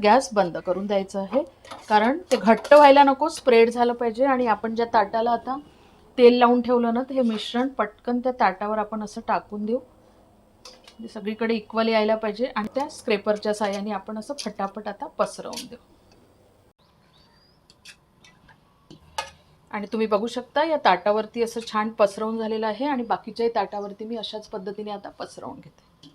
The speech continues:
हे मी तुम्हाला सराट्याच्या साहाय्याने दाखवते, बघू शकता. हा सराठा घेऊन पण तुम्ही करू शकता स्क्रेप. हे आपलं हे दुसरं पण ताट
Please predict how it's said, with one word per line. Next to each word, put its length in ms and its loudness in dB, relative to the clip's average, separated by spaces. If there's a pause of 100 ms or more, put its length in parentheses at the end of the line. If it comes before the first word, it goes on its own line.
(1200)
हे 60 -8
मी 100 -4
तुम्हाला 280 0
सराट्याच्या 540 0
साहाय्याने 340 -4
दाखवते, 440 -6
बघू 200 -8
शकता. 380 -12
हा 80 -8
सराठा 420 -6
घेऊन 280 -10
पण 180 -12
तुम्ही 220 -8
करू 260 0
शकता 440 -12
स्क्रेप. 280 -10 (1300)
हे 80 -8
आपलं 240 -6
हे 80 -4
दुसरं 360 -6
पण 280 -6
ताट 160 0